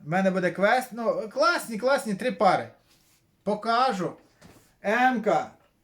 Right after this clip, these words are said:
М-ка, три одинакових емочки, нормальних, нічого там такого нема.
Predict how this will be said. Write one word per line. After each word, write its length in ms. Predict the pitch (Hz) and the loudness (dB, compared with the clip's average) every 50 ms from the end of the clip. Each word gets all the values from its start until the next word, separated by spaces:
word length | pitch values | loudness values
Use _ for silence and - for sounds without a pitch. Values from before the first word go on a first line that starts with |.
| _ _ _ - | _ _ _ -4
М-ка, 960 | 190 208 226 240 247 208 202 233 233 220 214 208 202 196 190 180 180 175 165 | -2 0 0 0 -4 -4 -2 0 2 2 4 6 6 6 6 6 6 2 0
три 300 | 165 - 190 208 233 233 | -2 -2 0 0 2 4
одинакових 800 | 220 214 196 196 196 202 214 208 196 202 190 175 170 160 165 190 | 4 2 4 2 2 2 2 0 -2 -2 -2 -4 -4 -4 0 0
емочки, 1000 | 196 214 220 214 220 202 - - 214 214 208 202 202 202 202 202 202 196 196 190 175 | 0 0 2 0 -2 -4 -4 -6 -4 0 2 2 2 4 4 4 4 4 4 2 0
нормальних, 800 | 185 175 170 170 170 175 180 196 208 208 202 202 202 185 - 180 | -2 -2 -2 -2 0 0 0 2 2 2 0 0 -2 -4 -4 -6
нічого 380 | 175 160 - 185 190 170 170 | -8 -4 0 2 2 2 2
там 200 | 165 175 170 165 | 2 0 -2 -2
такого 380 | 165 165 160 190 190 170 170 170 | -2 -4 -2 0 0 0 0 0
нема. 500 | 165 156 156 165 175 190 202 208 196 | -2 -2 -2 0 2 2 0 0 -4